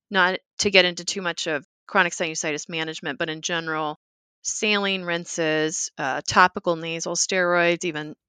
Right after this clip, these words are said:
rinses in the, um, rinses with steroids added. In some cases, sinus surgery may be indicated, and even newer, some of these biologics for chronic sinusitis with polyps. So those treating the sinusitis disease, obviously, if there's a tumor,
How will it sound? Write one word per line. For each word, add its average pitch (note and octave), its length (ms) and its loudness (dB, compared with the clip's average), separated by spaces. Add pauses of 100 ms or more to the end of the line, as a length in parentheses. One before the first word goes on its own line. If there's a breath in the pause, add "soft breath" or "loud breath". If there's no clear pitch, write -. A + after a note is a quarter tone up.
rinses F3+ 460 0
in E3 340 -6 (140)
the, D3+ 280 -4
um, D3 340 -4 (380)
rinses G3+ 300 2
with F3 100 0
steroids D#3 420 2
added. D3+ 480 2 (580)
In F3+ 120 2
some F3+ 260 4
cases, E3+ 380 2
sinus E3 380 0
surgery E3 360 2
may E3+ 140 0
be E3+ 160 0
indicated, E3 580 0 (880)
and F3 280 6
even F3 220 2
newer, F3 360 2
some F#3 220 0
of E3 40 -2
these E3 160 -6
biologics D3+ 800 0
for D#3 340 -8
chronic D#3 300 -6
sinusitis D3 460 -10
with - 120 -14
polyps. - 420 -4
So F#3+ 180 2
those G3+ 300 2 (160)
treating A#3 380 4
the F#3 280 8
sinusitis E3+ 640 0
disease, D#3 380 -4
obviously, F3 400 0
if C#3+ 220 -4
there's C#3+ 180 -2
a G3+ 60 -8
tumor, G3 520 2